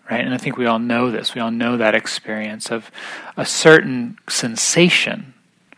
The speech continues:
or a certain configuration of sensations on one day can be not such a big deal,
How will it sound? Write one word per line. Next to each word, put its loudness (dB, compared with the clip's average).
or -2
a -2
certain 0
configuration 4
of 2
sensations -4
on 2
one 6
day 10
can -2
be 2
not 6
such -4
a 0
big -2
deal, 4